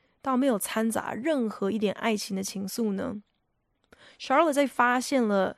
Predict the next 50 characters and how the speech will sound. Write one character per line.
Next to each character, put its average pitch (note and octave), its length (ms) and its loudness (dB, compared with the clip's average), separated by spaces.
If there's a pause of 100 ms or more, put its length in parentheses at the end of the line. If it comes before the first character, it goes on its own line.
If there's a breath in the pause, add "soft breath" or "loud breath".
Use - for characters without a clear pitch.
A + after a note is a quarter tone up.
这 G#3+ 100 -8
件 A3 140 0
事 G#3+ 140 -4
情 F#3+ 180 -4
之 F#3 200 -6
后， G3 340 0 (760 soft breath)
表 A3 200 6
现 D#4+ 200 -2
出 D#4 200 0
来 G#3+ 180 2
的 G3+ 160 0
是 G#3+ 500 0 (160)
意 B3+ 220 -2
外， G#3+ 200 -2 (600 soft breath)
但 F4 100 0
是 F4+ 100 0
并 F4 220 2
没 G#3+ 280 4
有 A3 360 2 (140)
像 C#4 200 -2
是 C4 80 -2
一 B3+ 80 0
般 A#3+ 120 2
爱 A#3+ 180 0
情 G#3+ 140 0
片 A3 120 0
当 G#3 220 0
中 G#3 200 0
女 G#3+ 140 6
主 G#3+ 220 0
角 A#3 340 2 (260 soft breath)
会 D4 180 4
有 G#3 100 6
的 F#3 80 -2
那 A3 140 4
种 G#3 200 2
很 G3 280 0
老 F#3+ 240 4
梗 G3 260 0
的 D#3 180 -4
反 D#3+ 360 -8
应， G#3 260 -4 (260 loud breath)
她 - 140 0
并 C#4 180 4
没 A3+ 140 6
有 G#3+ 300 4
伤 G#3+ 360 0
心 G#3 380 -2
欲 G3 240 -2
绝。 - 360 -10